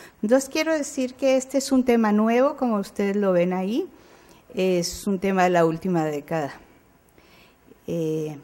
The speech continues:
en este momento, eh, bueno, vamos a, a seguir. El tema de, de leyes de biblioteca también es un tema muy nuevo, ¿sí?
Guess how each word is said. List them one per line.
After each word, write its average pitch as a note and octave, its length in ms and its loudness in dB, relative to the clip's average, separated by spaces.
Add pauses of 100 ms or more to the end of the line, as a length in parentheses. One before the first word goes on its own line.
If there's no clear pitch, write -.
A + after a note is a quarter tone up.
(320)
en F#3 180 0
este G#3 280 -2
momento, A3 840 -2 (600)
eh, F3+ 340 -4
bueno, C#3+ 180 -12 (180)
vamos G3+ 340 -8
a, E3+ 240 -6 (140)
a F3+ 80 -8
seguir. F#3 420 -6 (460)
El A3 100 -4
tema C#4 340 2
de, C#4 320 6
de G#3 300 4
leyes A#3+ 460 6
de A#3 100 8
biblioteca G#3 640 6
también G#3 640 8
es E3 200 0
un F3+ 160 4
tema E3+ 480 2 (1400)
muy A#3+ 200 2
nuevo, D#3 340 2 (400)
¿sí? B3 300 -2